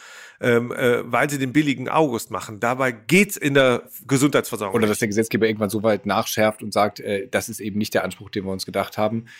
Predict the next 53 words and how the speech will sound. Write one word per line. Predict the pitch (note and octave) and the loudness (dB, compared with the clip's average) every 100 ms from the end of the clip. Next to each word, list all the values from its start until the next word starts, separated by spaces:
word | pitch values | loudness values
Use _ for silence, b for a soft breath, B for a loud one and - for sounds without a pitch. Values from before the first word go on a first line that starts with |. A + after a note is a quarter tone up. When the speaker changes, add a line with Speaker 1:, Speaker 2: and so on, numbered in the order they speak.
| B B B | B B B
Speaker 2:
Und, | B2+ A2 | 0 0
äh, | - A2 | 0 -2
natürlich | G#2+ G2+ B2 C3+ | 0 0 0 2
muss | A2+ A#2+ | -2 -2
sich | C3+ - | -6 -4
auch | A2 | -4
immer | B2+ B2+ A#2+ | 0 0 2
die, | B2 B2 | 0 -4
die | A#2+ A2 | -6 -10
Versorgung | - A2 A#2 A#2+ | -6 0 0 0
vor | - G2+ | -2 0
Ort, | C3 - - | 0 -2 -6
äh, | F#2+ - | -6 -2
daran | G#2+ G2+ G2 | -2 0 -2
messen | G2+ - | -4 -2
lassen, | G#2+ A2 A2 | -2 -2 -4
eben | G#2+ G#2+ | -4 -4
diese | G#2+ G#2 | -2 -2
Ansprüchen, | G#2 A#2+ A2 A2+ A2 | -4 -8 -6 -6 -6
diesen | G#2+ G#2+ | -6 -8
Ansprüchen | - G#2+ | -6 -6
auch | A2+ A2+ | -6 -6
zu | G2+ | -6
genügen. | F#2 F#2 | -6 -2
Wir | F#2 | -2
haben | |
darüber | G2+ G2+ | -2 -4
gesprochen, | F#2+ - - F#2 | -4 -2 -2 -4
wie, | G2 F#2 G2 | -6 -8 -8
wie | G2 | -2
werden | G2+ G2+ | -2 -2
Folgerezepte | - G#2 G#2 G2 G#2+ - E2+ | -2 -2 -2 -4 -4 -6 -6
eigentlich | G2+ G2 | -6 -8
in | G#2 | -8
der | G2+ | -6
Praxis | - G2 G#2+ - | -6 -8 -8 -6
wirklich | A2+ F2+ E2 | -8 -6 -8
ausgestellt. | F#2 - - F#2+ G#2 B B B B B A2 | -8 -8 -2 0 0 B B B B B 0
Ähm, | G2+ G2 - | 0 -2 -2
aber | G#2+ G#2 | 0 0
die | G2+ | 0
neuen | G#2 G#2+ A#2 | 2 4 2
digitalen | A2 - G#2+ | -2 -4 -6
Angebote | G#2+ G#2 G#2+ G#2 | -4 -4 -4 -4
dürfen | A2+ - G#2+ | -4 -4 -8
sich | - | -8
eben | F#2+ G2+ | -8 -6
nicht | - | -6
mit | G2+ - | -6 -4
Mindest-, | G2+ B2+ B2 - - - | -2 0 0 -2 -16 -4
Mindest-, | A2 C3 A#2 - | 0 0 -2 0
Mindeststandards | B2+ D3 - G2 G2+ G2+ G#2+ | 2 2 0 -2 0 -2 -2
messen, | G#2 B2 B2 | -2 -2 -4